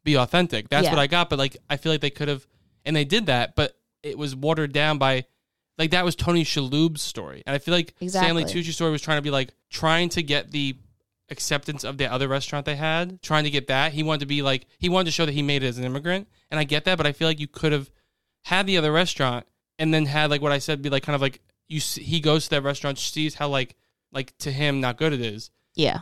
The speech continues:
Speaker 1: And how much they sold out almost. And then, like, you go to this one, it's all in the, it's all them, just them two trying to figure out the best menu, them going back and forth. Like, 'cause that's what I'm saying. I love the two of them, and it, I think it's because it reminded me of my brother.
Speaker 2: Mm-hmm.
Speaker 1: And there's so much material. Trust me, I can make a movie about me and my brother.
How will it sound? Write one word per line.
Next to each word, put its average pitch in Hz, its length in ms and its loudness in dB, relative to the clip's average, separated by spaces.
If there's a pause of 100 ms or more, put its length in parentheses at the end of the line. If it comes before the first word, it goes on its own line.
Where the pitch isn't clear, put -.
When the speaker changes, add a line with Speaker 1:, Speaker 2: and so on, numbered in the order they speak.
Speaker 1:
And 135 80 -8
how 151 60 2
much 147 180 0
they 143 100 -2
sold 135 300 0
out 143 240 4
almost. 120 420 0
And 143 160 -2
then, 143 120 2
like, 135 180 -2
you 139 100 -6
go 135 200 2
to 131 260 -6
this 156 220 -2
one, 135 120 2
it's 131 160 -2
all 143 180 2
in 147 60 2
the, 147 160 0
it's 143 220 -4
all 143 240 6
them, 139 240 2
just 135 200 -8
them 143 200 2
two 139 380 2 (240)
trying 147 300 0
to 139 60 -8
figure 139 220 -2
out 131 80 -2
the 127 60 -6
best 151 280 -2
menu, 147 360 -2 (280)
them 165 220 0
going 151 240 0
back 151 240 2
and 170 100 -2
forth. 147 440 -2 (280)
Like, 165 80 -10
'cause 170 80 2
that's 185 160 2
what 185 120 0
I'm 170 80 -2
saying. 143 40 -4
I 160 120 2
love 156 200 2
the 160 80 -2
two 139 140 -4
of 131 60 0
them, 127 100 -4
and 131 200 -2
it, - 140 -10
I 135 100 0
think 147 220 0
it's 135 80 -2
because 135 240 -2
it 131 40 -6
reminded 131 300 -2
me 127 60 -4
of 131 60 -2
my 127 80 -2
brother. 139 400 0 (100)
Speaker 2:
Mm-hmm. 175 260 2
Speaker 1:
And 180 100 6
there's 185 180 6
so - 180 2
much 185 160 2
material. 160 520 -2 (160)
Trust 190 280 -2
me, 127 80 0
I 139 80 2
can 165 100 -4
make 165 140 0
a 156 40 -4
movie 165 220 0
about 127 180 -6
me 127 60 -10
and 127 80 -8
my 123 60 -8
brother. 120 380 -8